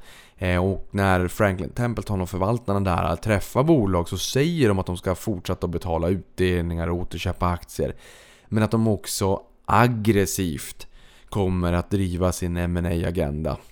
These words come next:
Eh, och syftet är att konsolidera industrier och därigenom driva ännu mera tillväxt. Speciellt om det är så att vi får,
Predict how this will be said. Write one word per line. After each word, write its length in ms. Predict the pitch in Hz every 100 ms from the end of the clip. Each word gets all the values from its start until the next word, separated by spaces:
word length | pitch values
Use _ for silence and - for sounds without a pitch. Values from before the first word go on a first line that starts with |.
| -
Eh, 260 | 80 67 50
och 160 | 85
syftet 340 | 104 107 - 107
är 220 | - 82
att 80 | 107
konsolidera 640 | 123 107 110 104 98 92
industrier 480 | 95 95 - 92 87
och 60 | 87
därigenom 480 | 90 85 87 87
driva 360 | 87 90 87 87
ännu 440 | 98 101 92 104
mera 280 | 123 104 90
tillväxt. 480 | - 98 78 71 -
Speciellt 440 | - 95 95 92
om 120 | 131 135
det 80 |
är 100 | 101
så 100 | 95
att 80 | 95
vi 80 | 95
får, 340 | - 90 90